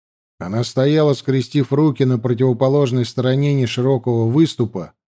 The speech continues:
и казалось, что есть зябка в тумане на краю моря. Мягко толкнула. Зазвенело в ушах. По телу словно пробежались метёлки нежного цветка,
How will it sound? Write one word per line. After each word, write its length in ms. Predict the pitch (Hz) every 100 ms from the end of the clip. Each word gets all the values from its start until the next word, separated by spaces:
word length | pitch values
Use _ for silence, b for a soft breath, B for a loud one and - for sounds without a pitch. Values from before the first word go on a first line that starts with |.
| _ _ _ _
и 80 | -
казалось, 520 | - 143 170 202 185
что 200 | - 165
есть 300 | 165 165 151
зябка 480 | 123 139 170 - 143
в 100 | 120
тумане 480 | - 135 143 143 131
на 120 | 123
краю 380 | 113 117 117 117
моря. 500 | 117 113 104 87 78 _ _ _ _ _ _ _ _ _ _
Мягко 340 | 95 156 147 165
толкнула. 720 | 175 170 135 139 131 120 110 _ _ _ _ _ -
Зазвенело 680 | 78 85 80 87 110 135
в 60 | 143
ушах. 580 | 143 - 131 113 - _ _ _ _ _ _ _ _ -
По 140 | 87
телу 300 | - 175 175
словно 440 | - 170 180 170 143
пробежались 760 | 151 151 147 143 180 165 -
метёлки 580 | 143 139 - 175 160 160
нежного 640 | 147 143 165 139 147 139 131
цветка, 800 | - 131 117 - 170 156 90